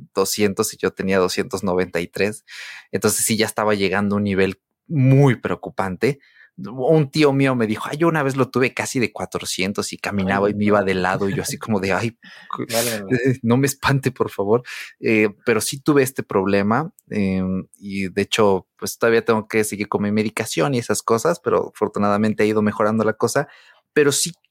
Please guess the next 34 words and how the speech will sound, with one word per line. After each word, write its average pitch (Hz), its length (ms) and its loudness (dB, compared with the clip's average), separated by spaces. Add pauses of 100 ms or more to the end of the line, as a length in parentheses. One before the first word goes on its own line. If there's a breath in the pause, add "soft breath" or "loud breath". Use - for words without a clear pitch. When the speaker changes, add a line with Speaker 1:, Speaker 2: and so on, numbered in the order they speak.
Speaker 1:
y 151 260 -10
estoy 156 320 0
considerando 139 600 0
seriamente, 135 720 0 (420 loud breath)
eh, 101 320 -2 (160)
comprar 135 400 2
un 147 120 -2
Apple 135 240 0
Watch. 117 520 0 (100)
Eh, 101 340 0
le 117 140 2
he - 20 4
echado 120 460 2
ojo 110 320 2 (320 loud breath)
a - 100 -2
un 151 160 2
S 131 260 -2
E, 104 300 4
el 127 100 0
Series 160 340 0
tres 156 220 0
lo 143 120 2
tengo 139 200 2
descartado, 113 680 -2
preferiría 123 560 0
comprar 131 360 0 (120)
uno 139 280 2
incluso 120 360 -2
de 117 80 0
segunda 110 480 0
mano, 107 380 0 (680)
eh, 107 440 4
Speaker 2:
Mm. 104 60 -4 (520)
Speaker 1:
porque, 143 680 0